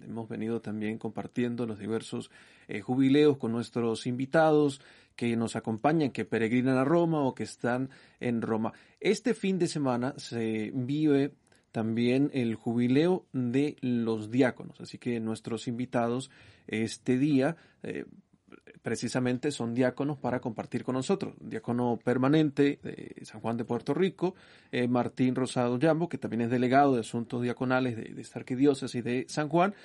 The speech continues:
y el diácono Sergio Álvarez Gallego, también diácono transitorio, si podemos llamarlo de esa manera, para, eh, ser también futuramente, eh, presbítero. Pero hoy nos dedicamos a, a este ministerio del diaconado, que lo seguimos viviendo todos como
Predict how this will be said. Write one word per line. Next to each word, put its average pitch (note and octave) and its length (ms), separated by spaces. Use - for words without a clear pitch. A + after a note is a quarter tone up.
y E3+ 140
el A3+ 140
diácono F3+ 500
Sergio C#3+ 380
Álvarez C#3+ 400
Gallego, B2 340
también - 280
diácono A2+ 340
transitorio, B2+ 520
si C3+ 120
podemos A#2 320
llamarlo A2+ 340
de A2+ 60
esa A#2+ 120
manera, A#2 380
para, A2+ 200
eh, - 120
ser B2+ 300
también A#2 420
futuramente, A#2 800
eh, A2 380
presbítero. C3 640
Pero A3 360
hoy G3 200
nos G#3 140
dedicamos D3 600
a, B2 360
a B2+ 60
este C#3+ 520
ministerio C3+ 680
del A#2+ 180
diaconado, C3 580
que - 260
lo D#2+ 200
seguimos A#2+ 400
viviendo A#2 360
todos C#3 340
como A#2+ 460